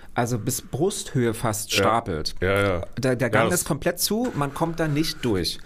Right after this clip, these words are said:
Speaker 2: sieht man auf
Speaker 1: Und
Speaker 2: den Fotos auch,
Speaker 1: ja.
Speaker 2: ähm, deutlich.
Speaker 1: Und, ähm, das ist die Situation, mit der und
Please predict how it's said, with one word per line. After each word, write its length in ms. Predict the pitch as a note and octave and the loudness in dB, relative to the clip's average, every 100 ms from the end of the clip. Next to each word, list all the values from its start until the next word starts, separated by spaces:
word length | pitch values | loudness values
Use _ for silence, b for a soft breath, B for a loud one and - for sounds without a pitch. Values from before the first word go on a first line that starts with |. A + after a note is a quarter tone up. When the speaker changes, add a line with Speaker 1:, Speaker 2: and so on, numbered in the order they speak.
| B | B
Speaker 2:
sieht 200 | - A#2 | -2 0
man 140 | A2 G#2 | 0 2
auf 100 | A#2+ | 2
Speaker 1:
Und 60 | C#3+ | 2
Speaker 2:
den 80 | |
Fotos 340 | C3 A#2 G#2 - | 2 0 -2 -4
auch, 140 | - | 0
Speaker 1:
ja. 180 | A#2 G#2 | 2 2
Speaker 2:
ähm, 420 | E2+ E2 D#2+ E2 F2 | 2 2 0 -4 -2
deutlich. 480 | D#2 - D2+ - - | -2 0 -4 -6 0
Speaker 1:
Und, 320 | D3 C#3 C3 | 0 0 0
ähm, 180 | C3 B2+ | 0 2
das 180 | B2+ D3+ | 2 0
ist 180 | F#3+ - | 0 0
die 60 | D3+ | 0
Situation, 560 | D3 D3 C#3 - C#3 | 2 0 2 2 2
mit 160 | B2+ C3 | 2 2
der 400 | B2+ B2+ G2 - - | 2 2 0 -4 -2
und 240 | B2 - | -4 -4